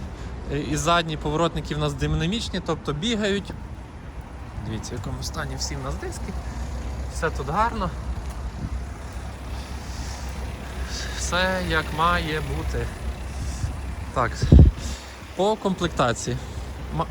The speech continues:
оптика максимальна Matrix I Q Light, яка вирізає зустрічні автомобілі в потоці.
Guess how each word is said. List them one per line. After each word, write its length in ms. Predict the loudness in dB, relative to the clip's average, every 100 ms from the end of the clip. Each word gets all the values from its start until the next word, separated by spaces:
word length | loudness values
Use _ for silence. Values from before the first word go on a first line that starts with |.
| 2
оптика 360 | 2 2 2
максимальна 560 | 2 2 2 6 6 4
Matrix 340 | 2 0 0
I 360 | -2 0 0 0
Q 60 | 4
Light, 280 | 4 4 0 -10 -12 -14 -12 -6
яка 220 | 0 2
вирізає 680 | 4 2 2 4 4 4 0 -4 -12 -12 -12
зустрічні 440 | -10 -8 -8 -6
автомобілі 560 | -6 -4 -6 -2 -2 -2
в 40 |
потоці. 540 | -4 -2 -2 -2 -6